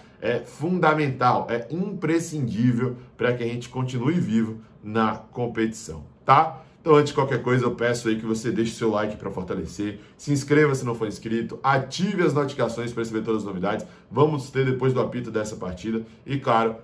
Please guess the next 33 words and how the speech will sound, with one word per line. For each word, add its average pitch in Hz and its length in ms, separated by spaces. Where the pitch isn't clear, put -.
compartilhe 113 640
também 95 540
com 104 140
a 101 80
rapaziada 101 560
pra 110 220
dar 104 80
aquela 117 260
força, 101 320
aquela 110 180
moral 101 340
pra 123 180
gente. 95 360
E 214 400
clique 226 260
no 202 80
primeiro 175 240
link 156 140
da 143 80
descrição 139 400
pra 139 140
poder 135 180
baixar 131 560
o - 20
melhor 127 280
aplicativo 123 500
de 110 60
futebol 113 260
do 110 60
Brasil 110 240
e 113 40
do 104 80
mundo, 104 300